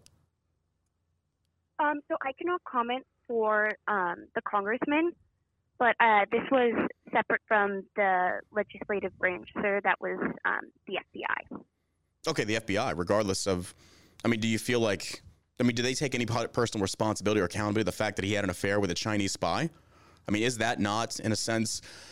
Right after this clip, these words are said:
Speaker 2: a form of espionage, potential espionage? Hello?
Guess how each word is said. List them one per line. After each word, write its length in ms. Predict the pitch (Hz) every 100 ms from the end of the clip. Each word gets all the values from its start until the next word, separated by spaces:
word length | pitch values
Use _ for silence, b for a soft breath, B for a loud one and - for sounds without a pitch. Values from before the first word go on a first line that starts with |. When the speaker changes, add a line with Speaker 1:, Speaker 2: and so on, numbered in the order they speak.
| B B
Speaker 2:
a 60 |
form 220 | - 110 113
of 80 |
espionage, 580 | 117 135 147 160 208 -
potential 400 | - 113 123 139
espionage? 540 | 143 139 156 175 196 - _ _ _ _ _ _ _ _ _ _ _ _ _ _ _ _ _ _ _ _ _ _ _ _ _ _ _ _ _ _ _ _ _ _ _ _ _ _ _ _ _ _ _
Hello? 240 | 90 87